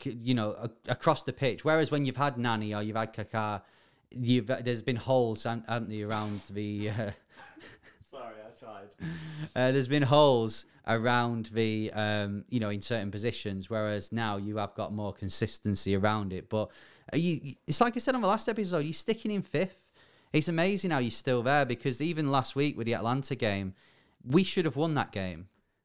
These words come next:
Speaker 1: We, we, for an hour, it was all Atlanta, and we didn't do. So you just, yeah, you're just managing to stay in there. But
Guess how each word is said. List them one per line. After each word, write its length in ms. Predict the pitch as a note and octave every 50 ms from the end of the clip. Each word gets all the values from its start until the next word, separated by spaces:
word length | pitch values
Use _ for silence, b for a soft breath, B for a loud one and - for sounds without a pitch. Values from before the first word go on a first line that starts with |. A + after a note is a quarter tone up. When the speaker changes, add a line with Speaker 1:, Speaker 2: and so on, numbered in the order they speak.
| _ _
Speaker 1:
We, 300 | A#2+ C3+ C3 B2+ B2 F#2+ D#2
we, 300 | B2 B2+ C3+ B2+ G2+ A2
for 140 | - D#3
an 120 | C#3+ C3+ C#3
hour, 340 | C#3 C#3+ D3 C3+ A#2+ A2 F#2+
it 160 | E2 A2+ A2+
was 140 | A#2 G#2+ B2+
all 260 | B2 B2 A#2+ A#2+ A2+
Atlanta, 640 | A2 E2 G#2+ A#2 A#2+ B2 A#2+ - - G#2+ F#2 F#2 -
and 120 | G2+ G#2+ G#2+
we 100 | A2 G#2+
didn't 300 | - B2 B2 B2 - -
do. 200 | G2 F#2+ F#2+ F#2
So 140 | - - A#2+
you 140 | A#2+ B2+
just, 320 | B2+ C#3 D#3+ - - - - _ _ -
yeah, 200 | B2 C3 E3 F3+
you're 140 | D#3+ B2 A2+
just 200 | - D3+ - -
managing 400 | B2+ C3 C#3 C3 A#2+ B2+ B2+ A#2+
to 120 | - A2+
stay 260 | - - - A2 A#2
in 140 | C3 C#3 C3+
there. 220 | A2+ F#2+ F#2+ F#2+ F#2+
But 360 | - - C3+ B2+ A#2 G#2+